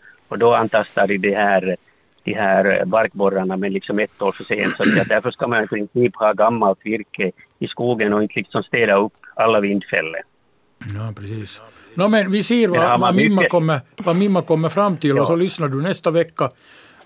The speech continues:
Speaker 2: så ser vi om
Speaker 1: Ja.
Speaker 2: vi, om vi kan ge ett svar
Speaker 1: Ja, det är det.
Speaker 2: om
Speaker 1: Om man
Speaker 2: det.
Speaker 1: har mycket, ja, om man har mycket vindfällen, det finns ju gränser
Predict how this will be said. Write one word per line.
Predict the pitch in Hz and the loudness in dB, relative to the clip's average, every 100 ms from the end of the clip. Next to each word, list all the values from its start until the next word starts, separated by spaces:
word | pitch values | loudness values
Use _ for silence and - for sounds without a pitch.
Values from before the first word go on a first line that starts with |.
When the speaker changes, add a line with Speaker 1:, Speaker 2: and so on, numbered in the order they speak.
| _ | _
Speaker 2:
så | - 147 | -12 -6
ser | 175 170 | -2 0
vi | 139 135 | 0 0
om | 131 | 0
Speaker 1:
Ja. | 104 90 - | 0 -2 -8
Speaker 2:
vi, | 160 | -6
om | 135 | -6
vi | 139 | -4
kan | 147 139 | -4 -2
ge | 135 | -2
ett | 131 123 | -2 -6
svar | 165 175 | -4 0
Speaker 1:
Ja, | 139 | 2
det | 123 | 2
är | |
det. | 135 | 2
Speaker 2:
om | 139 | 2
Speaker 1:
Om | 139 | 2
man | 131 | 2
Speaker 2:
det. | |
Speaker 1:
har | 135 | 2
mycket, | 143 156 175 139 - _ | 0 0 -2 -4 -8 _
ja, | 127 | -2
om | 131 | 0
man | 135 | 0
har | 139 | 0
mycket | 131 156 - 135 | 0 -2 -2 -2
vindfällen, | 139 135 143 127 123 | -4 -4 -2 -2 -2
det | |
finns | 135 123 | -4 -8
ju | 135 | -4
gränser | 131 135 - | -2 0 -2